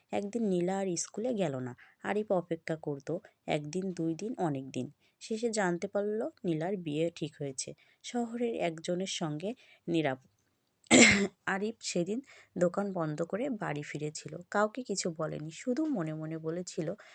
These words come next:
"ভালো থাকলেই হলো।" বিয়ের আগের দিন নীলা চায়ের দোকানে এলো, চুপচাপ বসে চা খেলো। যাওয়ার সময় বলল, "আপনি খুব ভালো মানুষ।" আরিফ হাসলো, বলল, "ভালো থাকবেন।" এই দুইটা বাক্যই ছিল তাদের ভালোবাসার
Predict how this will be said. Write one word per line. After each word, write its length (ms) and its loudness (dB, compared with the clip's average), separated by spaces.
"ভালো 260 2
থাকলেই 440 -2
হলো।" 300 -4
বিয়ের 340 2
আগের 280 0
দিন 240 0
নীলা 280 0
চায়ের 340 -4
দোকানে 420 -2
এলো, 200 -8
চুপচাপ 520 0
বসে 340 -2
চা 300 -4
খেলো। 260 -6
যাওয়ার 260 0
সময় 360 -2
বলল, 440 0
"আপনি 280 -6
খুব 300 -2
ভালো 240 -2
মানুষ।" 420 -10
আরিফ 300 2
হাসলো, 420 -4
বলল, 320 0
"ভালো 300 0
থাকবেন।" 460 -8
এই 160 4
দুইটা 320 0
বাক্যই 460 -2
ছিল 260 -2
তাদের 340 -2
ভালোবাসার 580 -6